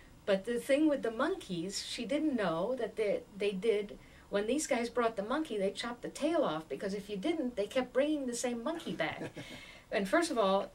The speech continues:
Speaker 1: I think they did it for the money. But the other problem was, is they were collecting ammunition. You see, they were only permitted one bullet at a time. So when they killed a monkey, they brought him in, they got another bullet, and they got their money.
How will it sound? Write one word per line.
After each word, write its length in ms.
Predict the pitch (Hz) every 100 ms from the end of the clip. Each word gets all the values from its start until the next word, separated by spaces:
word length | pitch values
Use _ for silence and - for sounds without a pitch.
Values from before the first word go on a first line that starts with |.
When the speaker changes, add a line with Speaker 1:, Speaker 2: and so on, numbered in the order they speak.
| -
Speaker 1:
I 120 | 277
think 180 | 320 277
they 100 | 254
did 140 | 214
it 120 | 208
for 160 | 196 196
the 80 | 175
money. 340 | 170 160 139 - - - - - 180
But 240 | 254 240
the 140 | 208 190
other 160 | 320
problem 340 | 349 214 185 180
was, 220 | 175 196
is 100 | 196
they 140 | 214
were 80 | 214
collecting 480 | 214 214 180 185 180
ammunition. 680 | 165 170 233 349 - 135 175 - - - -
You 60 | 175
see, 180 | - 226
they 140 | 190
were 160 | 190 214
only 180 | 285
permitted 420 | 247 233 269 254 190
one 200 | 202 190
bullet 280 | 196 185
at 120 | 185 185
a 40 |
time. 520 | - 294 285 156 180 - - - -
So 180 | - 190
when 100 | 202
they 120 | 196
killed 260 | 190 190 190
a 20 |
monkey, 400 | 170 190 285 311
they 200 | - - - -
brought 200 | 156 175
him 120 | 185
in, 220 | 247 311
they 120 | -
got 140 | 160 170
another 280 | 196 208
bullet, 340 | 214 294 311 -
and 60 |
they 80 | 214
got 180 | 190 185
their 100 | 208
money. 280 | 262 254